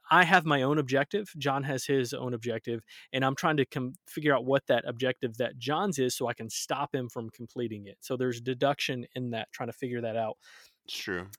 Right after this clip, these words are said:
Speaker 1: So there's player interaction there. There's also player interaction in the cards. Uh, by interaction, I would even say, you know, mean at times that
Speaker 2: Yes,
Speaker 1: you're gonna be
Speaker 2: yeah.
Speaker 1: stealing things from other players or moving their, their people around on the board,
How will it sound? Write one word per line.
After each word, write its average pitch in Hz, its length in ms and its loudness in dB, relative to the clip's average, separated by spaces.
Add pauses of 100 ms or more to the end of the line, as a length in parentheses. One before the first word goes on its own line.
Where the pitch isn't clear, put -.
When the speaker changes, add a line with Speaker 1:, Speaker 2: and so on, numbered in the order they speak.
Speaker 1:
So 170 160 8
there's 156 160 8
player 208 300 6
interaction 175 520 4
there. 117 480 2 (320)
There's 139 180 6
also 165 260 6
player 160 320 4
interaction 123 580 0
in 120 420 -4
the 113 300 -2
cards. 135 640 -4
Uh, 120 520 -4 (280)
by 127 280 2
interaction, 143 500 4
I 127 80 8
would 139 140 4
even 127 180 0
say, 120 340 2
you 143 140 -8
know, 113 140 -4
mean 123 400 -4
at - 240 -10
times 101 480 -10 (380)
that 120 240 2
Speaker 2:
Yes, - 60 -8
Speaker 1:
you're 123 120 2
gonna 120 100 0
be 113 60 -2
Speaker 2:
yeah. 110 80 -2
Speaker 1:
stealing 202 400 4
things 165 240 0
from 151 120 -4
other 131 140 4
players 180 340 0
or 131 100 2
moving 151 360 2
their, 135 340 2
their 127 200 -2
people 151 340 -4
around 135 320 0
on 131 60 -2
the 120 80 -4
board, 139 420 2